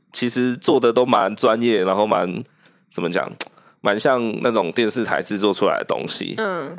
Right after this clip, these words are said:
Speaker 1: 嘿，就不管是什么 intro、outro、配乐，然后怎么样，呼吸声的剪接等等，就是那个节奏点啊，什么都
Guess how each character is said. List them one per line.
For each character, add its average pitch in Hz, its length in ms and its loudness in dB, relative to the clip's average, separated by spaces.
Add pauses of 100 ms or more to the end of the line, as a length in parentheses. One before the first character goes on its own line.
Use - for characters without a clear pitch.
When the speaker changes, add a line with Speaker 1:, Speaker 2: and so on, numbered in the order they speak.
(100)
Speaker 1:
嘿， 104 240 0
就 104 140 0
不 131 100 0
管 95 220 4
是 110 360 0 (460)
什 - 160 -6
么 87 200 0
intro、 113 360 0
outro、 104 540 2
配 98 300 -2
乐， 101 240 2
然 92 120 -2
后 107 120 -2
怎 85 120 -8
么 78 100 -4
样， 92 300 -2 (380)
呼 113 220 -2
吸 110 200 -4
声 110 140 0
的 107 100 0
剪 80 220 -4
接 107 160 -2
等 87 220 -2
等， 87 120 0 (160)
就 151 140 0
是 156 160 2 (560)
那 - 100 -2
个 156 80 2
节 117 160 4
奏 135 200 2
点 107 200 2
啊， 92 160 2
什 - 140 -4
么 82 100 0
都 110 160 2